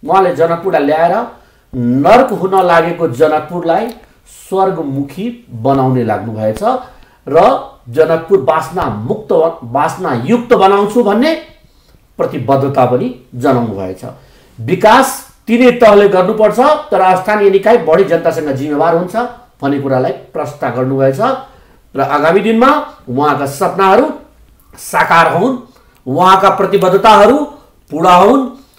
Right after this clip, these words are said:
भन्ने आशावादी छौँ हामी। तपाईँ हेर्दै हुनुहुन्छ मिथिला नेपाल टेलिभिजन र अहिले हामी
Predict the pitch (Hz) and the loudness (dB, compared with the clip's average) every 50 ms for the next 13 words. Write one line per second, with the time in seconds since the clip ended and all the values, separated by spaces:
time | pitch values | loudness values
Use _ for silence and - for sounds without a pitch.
0 | _ _ _ _ _ _ _ - 131 143 143 170 226 269 - - - _ _ _ | _ _ _ _ _ _ _ -4 -4 -2 0 -2 -2 -2 -4 -8 -16 _ _ _
1 | _ _ _ _ _ _ _ _ _ _ _ - 180 190 180 165 139 127 120 117 | _ _ _ _ _ _ _ _ _ _ _ -2 0 0 2 2 2 2 2 0
2 | 113 - 117 95 98 104 104 104 98 - - _ _ _ _ _ _ _ _ _ | -4 -6 -6 -6 -8 -10 -10 -12 -14 -18 -20 _ _ _ _ _ _ _ _ _
3 | _ _ _ _ _ - 185 180 180 196 180 143 143 160 175 208 220 220 220 220 | _ _ _ _ _ -2 0 2 4 4 4 4 4 4 6 6 6 6 6 4
4 | 233 220 - 240 247 269 285 294 285 - - - _ _ _ _ - 131 143 156 | 2 2 2 2 2 2 2 0 -4 -10 -16 -20 _ _ _ _ -8 -6 -6 -2
5 | 131 165 156 151 156 143 156 156 - 190 180 185 180 190 202 247 277 262 247 - | 0 0 2 2 2 2 2 2 2 0 -2 -2 0 0 2 2 2 0 -2 -6
6 | - - _ _ - _ _ - 196 220 233 220 - - 220 208 214 220 233 175 | -12 -20 _ _ -20 _ _ -8 0 2 2 4 4 2 2 4 4 2 2 2
7 | 180 190 214 254 269 262 | 0 0 -2 -2 -4 -6